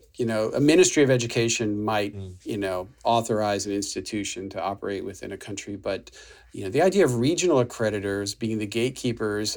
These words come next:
Speaker 1: of, like, financial aid, you know, eligibility coming from the federal government is,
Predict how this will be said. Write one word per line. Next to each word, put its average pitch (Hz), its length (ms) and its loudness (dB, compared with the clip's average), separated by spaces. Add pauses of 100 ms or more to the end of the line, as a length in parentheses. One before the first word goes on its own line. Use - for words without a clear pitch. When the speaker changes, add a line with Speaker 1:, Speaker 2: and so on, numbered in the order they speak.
Speaker 1:
of, 107 460 -4 (120)
like, 101 300 -6 (480)
financial 117 680 -2
aid, 104 640 -2 (680)
you 117 140 -12
know, 101 180 -8
eligibility 104 1040 -4 (300)
coming 123 320 2
from 110 540 0
the 98 300 -4
federal 110 380 0
government 104 600 -2
is, 98 280 -8